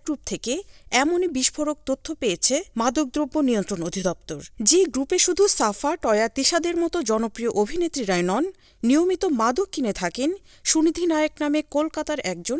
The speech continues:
গায়িকাও। গত সতেরো অক্টোবর মাদক কেনাবেচার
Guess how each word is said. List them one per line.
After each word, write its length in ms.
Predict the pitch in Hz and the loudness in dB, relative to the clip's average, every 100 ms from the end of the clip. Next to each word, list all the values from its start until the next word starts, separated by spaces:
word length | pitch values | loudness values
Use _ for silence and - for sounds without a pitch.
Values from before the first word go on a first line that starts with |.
| 311 | -2
গায়িকাও। 460 | 202 175 - 151 156 - - - | 0 -2 -2 -6 -8 -16 -18 0
গত 200 | 269 269 440 | 4 4 4
সতেরো 440 | - 285 349 381 | 4 2 0 -2
অক্টোবর 460 | - 247 - 208 330 294 | -2 -2 -2 2 4 4
মাদক 320 | 240 254 349 | 2 2 0
কেনাবেচার 460 | 339 320 302 302 | 0 2 2 2